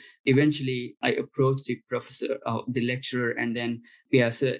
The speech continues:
I got, there was an opportunity there, and I, I got an opportunity to start teaching to masters and undergraduate students as a tutor. So I, I did, um, I've been taking classes for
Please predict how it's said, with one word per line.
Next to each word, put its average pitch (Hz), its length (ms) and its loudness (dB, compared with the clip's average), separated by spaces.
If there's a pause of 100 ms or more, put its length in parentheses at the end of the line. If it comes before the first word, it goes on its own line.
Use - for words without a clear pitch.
(180)
I 135 80 0
got, 135 340 -2
there 139 140 -2
was 139 140 -4
an 135 80 -2
opportunity 131 580 -10
there, 147 260 0
and 123 240 -4
I, 120 360 2
I 120 100 -2
got 127 220 2
an 123 100 0
opportunity 117 460 -4
to - 100 -4
start - 380 -4
teaching 127 400 -2 (320)
to 120 240 2 (240)
masters 127 720 0
and 120 320 0
undergraduate 117 680 -4 (160)
students 113 520 4 (280)
as 117 320 -2
a 131 60 -2
tutor. 135 400 0
So 135 320 -2
I, 127 240 -4 (140)
I 135 160 -4 (240)
did, 147 240 0 (180)
um, 127 320 0
I've 127 220 -6
been 143 160 0
taking 131 400 -4
classes 123 440 -4
for 120 280 -4